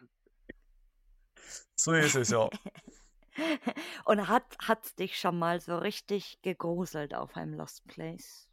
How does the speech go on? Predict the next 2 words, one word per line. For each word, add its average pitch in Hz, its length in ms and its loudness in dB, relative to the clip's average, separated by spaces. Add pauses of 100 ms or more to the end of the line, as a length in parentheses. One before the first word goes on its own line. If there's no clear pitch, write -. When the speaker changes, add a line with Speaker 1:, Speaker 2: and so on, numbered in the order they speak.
(1500)
Speaker 1:
Gegruselt? 123 800 2 (920)
Hm. 101 320 -4